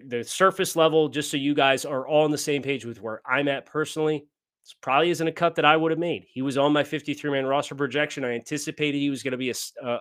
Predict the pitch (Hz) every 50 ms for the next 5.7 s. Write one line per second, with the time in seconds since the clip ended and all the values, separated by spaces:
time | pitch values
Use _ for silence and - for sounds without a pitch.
0 | 117 123 113 - - - - 139 147 151 160 156 - - 143 135 139 117 - -
1 | 135 131 - 139 127 127 - - _ _ _ _ _ _ _ _ _ _ - 131
2 | 127 - - 156 156 147 151 151 147 143 - - - 170 175 156 165 165 160 156
3 | 143 151 143 147 143 143 143 139 135 135 131 131 135 135 127 123 117 123 139 147
4 | 147 151 151 - 147 135 120 131 131 131 127 - _ _ _ _ _ _ _ _
5 | _ _ _ _ _ _ _ _ 110 113 113 113 113